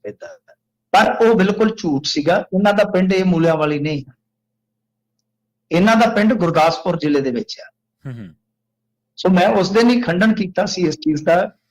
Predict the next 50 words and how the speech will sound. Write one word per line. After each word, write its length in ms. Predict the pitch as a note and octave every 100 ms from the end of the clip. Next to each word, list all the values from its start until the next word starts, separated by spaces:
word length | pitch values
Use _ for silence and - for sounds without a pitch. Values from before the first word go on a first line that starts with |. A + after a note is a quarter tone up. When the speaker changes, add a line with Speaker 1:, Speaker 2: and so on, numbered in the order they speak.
| _ _
Speaker 1:
ਮੈਂ 140 | C3 D3
ਆਖਿਆ 220 | D3+ E3+
ਸੀਗਾ 240 | E3+ G3
ਕਿ 160 | G3 G3
ਨਹੀਂ, 340 | E3 E3 A2+ _ _ _ _ _ _ _ _ _ _ _ _ -
ਇਹਨਾਂ 220 | F#3 G3+
ਦਾ 100 | G#3+
ਇਹ 100 | G#3+
ਪਿੰਡ 280 | G#3+ F#3 F3+
ਨਹੀਂ 240 | F3+ G#3
ਹੈ, 80 | G#3+
ਕਿਉਂਕਿ 260 | G#3 F#3+ G3
ਮੂਲਿਆਂ 340 | E3 F#3 F#3
ਵਾਲੀ 160 | F#3 F#3
ਪਿੰਡ 240 | F3 F3 F#3 F3+ -
ਤਕਰੀਬਨ 400 | F3+ F3+ F3+ F3+
ਅਸੀਂ 140 | E3+ F3+
ਇਕੱਲੇ-ਇਕੱਲੇ 420 | F3 F3+ F3 E3+
ਘਰ 220 | E3+ D3+
ਨੂੰ 120 | C3+
ਜਾਣਦੇ 400 | B2+ A#2 - _
ਹਾਂ। 80 | _ _ _ _ _ A2+
Speaker 2:
ਹੂੰ। 160 | G2 _ _
Speaker 1:
ਬੇਸ਼ੱਕ 340 | D3+ F3+ E3+ D#3+
ਉਹ 120 | D3
ਫਾਜ਼ਿਲਕਾ 500 | D3+ D3 D3 D3 C#3+
'ਚ 100 | C#3+
ਪੈਂਦਾ, 260 | D3 C#3 C#3
ਫਿਰੋਜ਼ਪੁਰ 440 | C3+ D3+ D3 -
'ਚ 220 | C#3+ _ -
ਪੈਂਦਾ। 240 | G3+ - - _ - _ _ _ _
ਤਾਂ 100 | A3+
ਗੱਲ 260 | F#3 E3 D#3+
ਇਹ 100 | G#3
ਆ 60 |
ਕਿ 340 | G#3 B3+ B3+ - _
ਇਹਨਾਂ 220 | F#3 G3
ਦਾ 80 | G#3
ਇਹ 60 | G#3
ਪਿੰਡ 240 | F3+ D3
ਨਹੀਂ 220 | C#3+ D3+
ਹੈ 100 | F3 G#3+ _ _ _
ਤੇ 80 | G3
ਨਾ 160 | F#3
ਹੀ 80 | F#3
ਫਿਰੋਜ਼ਪੁਰ 440 | G3 E3 D#3+ - F3
ਤੋਂ 140 | G3
ਇਹਨਾਂ 140 | F#3
ਨੂੰ 100 | F#3
ਕੋਈ 80 | F#3